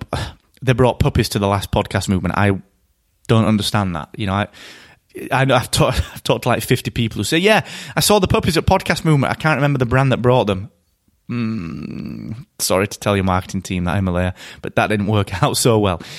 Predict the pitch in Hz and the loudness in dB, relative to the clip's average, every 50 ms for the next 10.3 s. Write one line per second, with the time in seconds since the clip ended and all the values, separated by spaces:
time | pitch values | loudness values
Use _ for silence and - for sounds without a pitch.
0 | - - 151 - - - 175 190 175 135 - - - - _ - 170 185 175 156 | -16 -16 -16 -8 -2 2 4 4 4 2 -2 -12 -20 -14 _ 0 2 4 4 4
1 | 151 139 127 170 190 214 185 175 190 175 160 175 175 151 120 113 - - - 175 | 2 2 2 2 2 2 2 0 0 0 2 2 0 0 -2 -4 -4 0 2 2
2 | 170 175 175 165 160 - - - - - - - - _ _ _ - - 160 165 | 4 4 4 4 2 0 -2 -10 -18 -20 -20 -20 -20 _ _ _ 0 2 4 6
3 | 170 156 147 156 139 135 151 156 165 160 160 151 139 123 107 98 - - 143 139 | 6 6 4 4 4 4 4 4 4 4 4 4 2 2 0 -2 -2 0 2 2
4 | 143 139 139 127 113 - 147 156 160 156 160 156 147 135 123 113 107 139 151 151 | 4 4 2 -2 -2 0 2 4 6 6 6 4 4 2 2 2 2 2 2 2
5 | 120 110 104 - - - - - - 131 127 123 123 139 - - - - - 131 | 2 0 -2 -2 -4 -8 -6 -4 -2 0 2 2 2 0 0 -2 -6 -2 2 2
6 | 120 113 107 104 104 127 170 196 208 202 202 190 160 - - 180 175 - 160 139 | 4 4 4 4 4 4 4 4 6 6 4 4 2 0 -2 -4 -2 0 0 -2
7 | - - - 139 135 131 117 110 - - - - - - - - - - 170 147 | -2 0 0 2 2 2 2 0 -4 -16 -20 -20 -20 -20 -12 -2 0 2 2 2
8 | - 151 131 - 156 165 165 135 110 131 147 127 139 147 135 117 117 117 113 170 | 0 -2 -2 2 2 2 2 4 4 4 4 4 4 4 4 2 0 0 2 2
9 | 196 196 185 - 123 110 107 110 120 135 147 139 127 127 131 123 - - - 160 | 2 2 0 0 -2 -2 0 2 2 2 4 4 4 4 4 2 2 2 2 4
10 | 175 170 117 98 - | 4 4 4 2 0